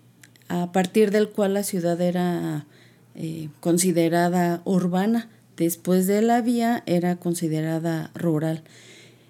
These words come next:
Con el tiempo, la ciudad, eh, y con el crecimiento de población, sobre todo en la época de los ochentas, más o menos, la, la ciudad empieza a crecer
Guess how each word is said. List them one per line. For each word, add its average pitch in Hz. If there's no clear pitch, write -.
Con 196
el 196
tiempo, 233
la 240
ciudad, 196
eh, 170
y 180
con 185
el 175
crecimiento 180
de 220
población, 202
sobre 175
todo 185
en 180
la 170
época 180
de 175
los 151
ochentas, 220
más 190
o 196
menos, 220
la, 196
la 190
ciudad 208
empieza 240
a 247
crecer 220